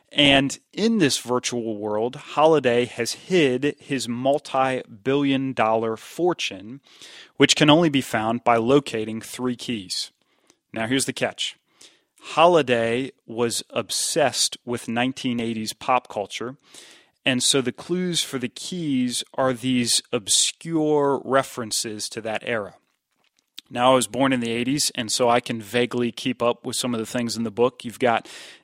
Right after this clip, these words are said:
M T V, Michael Jackson, Ghostbusters, Star Wars, E T, Indiana Jones,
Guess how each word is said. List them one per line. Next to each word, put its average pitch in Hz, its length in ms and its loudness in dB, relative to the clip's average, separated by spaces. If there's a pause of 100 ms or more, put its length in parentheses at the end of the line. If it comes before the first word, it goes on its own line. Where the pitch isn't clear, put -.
(100)
M 123 180 2
T 113 260 -2
V, 135 600 2
Michael 110 400 -8
Jackson, 127 960 0 (300)
Ghostbusters, 131 1120 2
Star 135 560 4
Wars, 127 580 2
E 143 180 -8
T, 131 520 -2
Indiana 135 600 2
Jones, 131 600 0